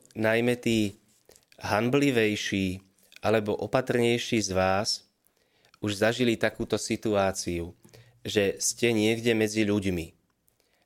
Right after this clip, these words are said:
v nejakej spoločnosti, teda na verejnosti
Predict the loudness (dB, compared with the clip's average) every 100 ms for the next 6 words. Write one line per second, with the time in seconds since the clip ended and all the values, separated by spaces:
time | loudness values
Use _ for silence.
0 | -6 0 0 0 -2 -2 0 0 2 -2
1 | -4 -4 -4 -10 -12 -14 _ _ _ _
2 | _ _ _ _ _ _ _ _ _ _
3 | _ -2 0 0 -2 -2 -2 2 2 2
4 | 0 -2 -4 -8 -14